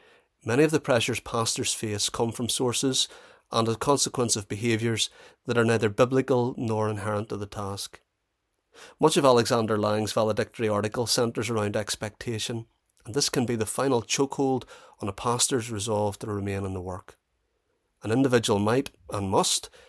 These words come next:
embrace the suffering attendant on serving the Saviour, but it is often the additional and unbiblical demands of the role that are their undoing. This is where the uniqueness of pastoral pressure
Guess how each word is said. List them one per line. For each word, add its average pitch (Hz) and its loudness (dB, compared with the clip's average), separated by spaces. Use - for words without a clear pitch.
embrace 120 4
the 135 2
suffering 123 2
attendant 113 -4
on 98 -4
serving 101 -2
the 95 -6
Saviour, 110 -2
but - 0
it 120 0
is 120 4
often 131 6
the 110 2
additional 123 2
and 107 -2
unbiblical 110 0
demands 104 0
of 110 -10
the 104 -6
role 98 -4
that - -16
are 95 -6
their 92 -6
undoing. 92 -6
This 117 0
is 120 -2
where 117 6
the 110 4
uniqueness 110 0
of - -14
pastoral 117 0
pressure 107 -2